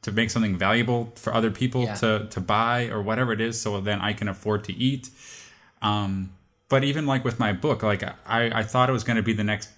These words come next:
Speaker 1: thing for me that's gonna help sustain me so I can be independent. But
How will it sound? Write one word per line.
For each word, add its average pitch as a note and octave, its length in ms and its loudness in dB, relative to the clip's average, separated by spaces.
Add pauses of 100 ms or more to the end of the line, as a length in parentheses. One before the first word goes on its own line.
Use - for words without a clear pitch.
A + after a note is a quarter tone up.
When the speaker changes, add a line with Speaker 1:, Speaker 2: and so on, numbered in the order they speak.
Speaker 1:
thing A2+ 240 2
for G#2 140 -4
me A2 200 2
that's - 160 -10
gonna G2 160 -2
help G#2 180 -4
sustain A2 500 4
me F#2+ 120 2
so G2+ 200 -2
I G2 100 2
can F#2+ 180 -2
be G2+ 160 0
independent. G2+ 680 0
But - 380 0